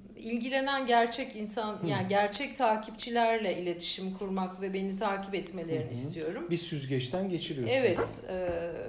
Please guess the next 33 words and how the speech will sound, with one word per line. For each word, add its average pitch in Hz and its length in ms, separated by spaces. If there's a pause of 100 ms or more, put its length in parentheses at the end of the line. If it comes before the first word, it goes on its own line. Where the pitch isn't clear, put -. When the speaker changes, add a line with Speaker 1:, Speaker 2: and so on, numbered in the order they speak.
(180)
Speaker 2:
Değil 208 100
mi? 196 320
Speaker 1:
ciddi 233 420
olarak 226 460
ben 233 160
Speaker 2:
Hı. 247 80
Speaker 1:
her 269 240
gün - 240
takipçi 220 500
siliyorum. 165 520 (180)
Speaker 2:
Hı. 135 60 (2250)
Peki, 226 420
Speaker 1:
Şu 254 140
anda 254 500
Speaker 2:
e, 247 100
Speaker 1:
üç - 220
bin 269 420
beş 247 280
yüz 208 240 (280)
civarında 196 440
Speaker 2:
Hı. - 40
Speaker 1:
takipçim 190 560
var. 165 220 (200)
Speaker 2:
Şimdi - 220
Instagram 180 640
ilk 175 180
çıktığında 165 540
normal 151 440
işte - 240
bir 143 100
fotoğraf 147 420
çekiyorduk, 113 720
koyuyorduk. 110 600